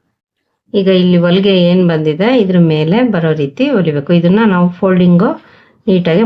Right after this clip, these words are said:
ಮಾಡ್ಕೋಬೇಕು. ಕಾಲ್ ಇಂಚು ಮಡ್ಚ್ಬಿಟ್ಟು ಈ ತುದಿಯಿಂದ ಆ ತುದಿವರೆಗೂ ಕಾಲ್ ಇಂಚು ಮಡ್ಚ್ಬಿಟ್ಟು ಇದ್ರ ಮೇಲೆ ಹೀಗೆ ಇಟ್ಕೊಂಡ್ಬಿಟ್ಟು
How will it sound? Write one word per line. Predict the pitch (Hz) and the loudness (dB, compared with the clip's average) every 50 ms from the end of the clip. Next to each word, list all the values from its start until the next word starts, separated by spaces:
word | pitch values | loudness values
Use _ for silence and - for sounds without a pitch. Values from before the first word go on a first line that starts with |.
| 226 190 | 0 0
ಮಾಡ್ಕೋಬೇಕು. | 160 160 - 175 160 156 147 147 - 170 | -2 -4 -6 -6 -6 -6 -6 -6 -6 -4
ಕಾಲ್ | 165 170 170 165 | -2 0 0 0
ಇಂಚು | 165 165 - 175 170 165 | -2 -2 -2 -2 -2 -2
ಮಡ್ಚ್ಬಿಟ್ಟು | 160 160 - - - 151 143 - - 220 269 339 349 - _ _ _ _ _ _ _ _ _ _ _ _ _ _ _ _ _ _ _ _ _ _ _ _ _ _ _ _ _ _ _ _ _ - | -2 -4 -8 -8 -8 -8 -8 -4 -4 -2 -2 -2 -4 -10 _ _ _ _ _ _ _ _ _ _ _ _ _ _ _ _ _ _ _ _ _ _ _ _ _ _ _ _ _ _ _ _ _ -6
ಈ | 240 202 196 185 - | -2 -2 -2 0 2
ತುದಿಯಿಂದ | 196 180 175 170 165 170 175 170 165 | 2 2 2 2 2 2 0 0 -2
ಆ | 165 - | -2 -2
ತುದಿವರೆಗೂ | 180 170 160 165 160 156 160 190 226 233 226 202 | -2 -2 0 2 0 2 2 0 0 0 -2 -2
ಕಾಲ್ | 170 170 165 170 | -2 0 0 0
ಇಂಚು | 165 160 - - 170 160 160 | 0 0 -2 -2 -2 -2 -2
ಮಡ್ಚ್ಬಿಟ್ಟು | 156 156 - - - - 147 139 - - 226 285 349 - - _ _ _ _ _ _ _ _ _ _ _ _ _ _ - | -4 -4 -6 -8 -6 -6 -6 -6 -4 -4 -4 -4 -4 -6 -14 _ _ _ _ _ _ _ _ _ _ _ _ _ _ -4
ಇದ್ರ | 202 185 180 175 175 175 170 165 160 | 0 2 2 2 2 2 0 2 2
ಮೇಲೆ | 160 165 165 160 160 160 156 156 | 0 0 0 0 0 0 2 2
ಹೀಗೆ | 156 156 185 240 285 294 - - - - | 0 0 0 -2 -2 -4 -8 -12 -8 -6
ಇಟ್ಕೊಂಡ್ಬಿಟ್ಟು | 190 175 - - 170 156 151 147 147 - | -6 -6 -4 -4 -2 -2 -2 -4 -4 -4